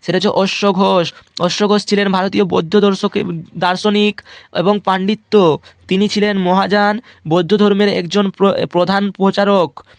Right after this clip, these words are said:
এবং পলাশির যুদ্ধ কত সালে হয়েছিল? উ-, আট-, সতেরোশো সাতান্ন সালে। পলাশির যুদ্ধ সতেরোশো সাতান্ন সালে তেইশে জুন হয়েছিল। এটি ছিল বাংলার নবাব সিরাজউদ্দৌলা এবং ব্রিটিশ ইস্ট ইন্ডিয়া কোম্পানির মধ্যে সংঘটিত একটি যু-, যুদ্ধ। এই যুদ্ধে ব্রিটিশরা জয়ী হয়েছিল এবং এটিকে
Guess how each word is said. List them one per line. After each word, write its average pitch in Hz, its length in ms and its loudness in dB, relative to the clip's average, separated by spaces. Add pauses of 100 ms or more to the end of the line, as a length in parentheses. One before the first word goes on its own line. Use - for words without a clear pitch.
(160)
এবং 175 280 -2
পলাশির 196 360 0
যুদ্ধ 202 200 -2
কত 214 160 2
সালে 226 160 0
হয়েছিল? 226 240 0
উ-, 165 720 0
আট-, 151 260 -4
সতেরোশো 185 560 0
সাতান্ন 185 380 -2
সালে। 175 460 -2 (240)
পলাশির 196 340 2
যুদ্ধ 185 220 -2
সতেরোশো 196 280 0
সাতান্ন 202 340 0
সালে 202 340 0 (340)
তেইশে 214 340 0
জুন 208 160 -2
হয়েছিল। 208 460 4 (320)
এটি 180 220 -2
ছিল 208 200 2
বাংলার 185 460 0
নবাব 190 400 2 (220)
সিরাজউদ্দৌলা 208 560 2
এবং 185 180 -2
ব্রিটিশ 185 300 -2
ইস্ট - 180 -4
ইন্ডিয়া 185 220 -2
কোম্পানির 180 400 -2
মধ্যে 180 260 -2
সংঘটিত 180 480 -2
একটি 175 260 -4
যু-, 170 260 -6
যুদ্ধ। 180 460 2 (500)
এই 190 160 -2
যুদ্ধে 196 260 0
ব্রিটিশরা 185 440 0
জয়ী 175 200 2
হয়েছিল 196 300 2
এবং 185 340 0
এটিকে 202 440 -2